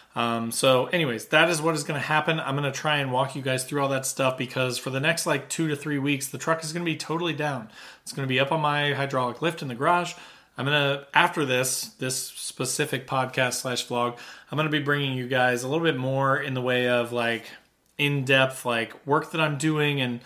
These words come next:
you know, sort of Rye the Car Guy type of stuff. Um, showing you some of the work that I've done to the truck and the maintenance stuff that I'm doing.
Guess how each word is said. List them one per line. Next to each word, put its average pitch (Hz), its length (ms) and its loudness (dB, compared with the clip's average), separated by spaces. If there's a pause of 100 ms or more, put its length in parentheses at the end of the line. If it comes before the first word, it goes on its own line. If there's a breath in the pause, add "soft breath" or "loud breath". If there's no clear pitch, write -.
(300 loud breath)
you 156 80 -4
know, 156 60 0
sort 170 200 2
of 127 140 -2
Rye 127 300 4
the 127 120 -2
Car 131 300 4
Guy 131 280 6
type 139 240 2
of - 80 -2
stuff. 190 460 -2 (380 loud breath)
Um, 120 200 0
showing 147 240 2
you 139 60 0
some 151 180 -2
of 135 60 -4
the 127 80 0
work 123 180 -4
that 123 100 -4
I've 113 140 -4
done 120 200 -2
to 120 40 -4
the 113 100 -6
truck 160 480 -4
and 117 320 -4
the 117 380 -2
maintenance 156 400 0
stuff 156 200 -4
that 151 100 -6
I'm 147 100 -2
doing. 156 260 -2